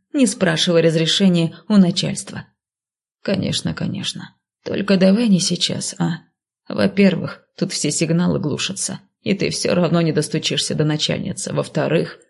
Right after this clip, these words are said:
ночь на Анатолии – не самое приятное время суток. Температура резко падает, давление зашкаливает –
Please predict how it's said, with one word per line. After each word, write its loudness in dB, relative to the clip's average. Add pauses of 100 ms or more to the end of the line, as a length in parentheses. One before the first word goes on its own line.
(240)
ночь 4
на 0
Анатолии – -4 (100)
не -4
самое -2
приятное -4
время -2
суток. -8 (480)
Температура 0
резко -2
падает, -8 (180)
давление 0
зашкаливает – -6